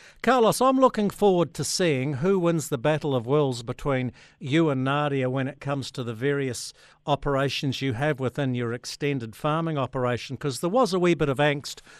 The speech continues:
over the organic market garden. Does it survive season two?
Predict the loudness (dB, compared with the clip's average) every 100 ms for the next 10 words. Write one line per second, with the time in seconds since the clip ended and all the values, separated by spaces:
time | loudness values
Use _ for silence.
0 | -12 0 4 4 2 2 2 2 0 0
1 | 0 0 -2 0 0 0 -4 -2 2 4
2 | 2 -2 -2 -2 -2 -2 -2 0 0 -2
3 | -6 -10 -8 -4 -2 -2 -4 -4 -2 -2
4 | -4